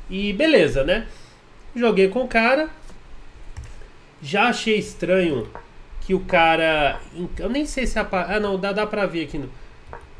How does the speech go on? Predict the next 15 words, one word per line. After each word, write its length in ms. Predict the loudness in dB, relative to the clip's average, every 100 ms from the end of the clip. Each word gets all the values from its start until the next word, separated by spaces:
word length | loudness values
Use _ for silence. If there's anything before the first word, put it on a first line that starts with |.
| -6 2
algumas 420 | 4 4 2 2
jogadas 600 | 2 4 4 4 2 0
bem 280 | 0 2 4
óbvias, 640 | 4 2 0 -2 -2 -4
o 100 | -10
cara 560 | -2 2 2 2 0 -2
gastava, 680 | -2 -4 -2 0 2 2 -2
tipo, 380 | -4 -8 -6
dois, 360 | 0 2 2 0
três 280 | -2 -2 -2
segundos, 680 | -6 -6 -2 -2 -2 -6 -6
ele 200 | -6 -6
tinha 220 | -6 -6
um 40 |
padrão. 680 | 0 4 4 2 0 -2